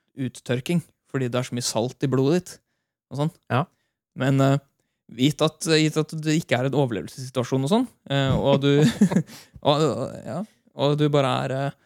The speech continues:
Speaker 1: eh, glad i å spise, så, så tror jeg, så hvis ikke du lager for store sår, så kan du spise opp mesteparten av deg selv, altså.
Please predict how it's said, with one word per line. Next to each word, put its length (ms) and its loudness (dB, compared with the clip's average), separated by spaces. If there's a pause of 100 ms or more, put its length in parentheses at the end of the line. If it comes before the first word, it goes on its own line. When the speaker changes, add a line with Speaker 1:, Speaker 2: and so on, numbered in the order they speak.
(500)
Speaker 1:
eh, 320 -12 (240)
glad 160 -2
i 40 -4
å 40 -12
spise, 440 -8
så, 200 -2
så 160 -4
tror 200 -2
jeg, 80 -6
så 160 -6
hvis 320 -12
ikke 160 -6
du 80 -2
lager 320 -2
for 120 -4
store 360 -2
sår, 320 -6
så 120 -14
kan 140 -10
du 60 -6
spise 440 -8
opp 80 -8
mesteparten 560 -6
av 80 -4
deg 120 -8
selv, 160 -6
altså. 160 -12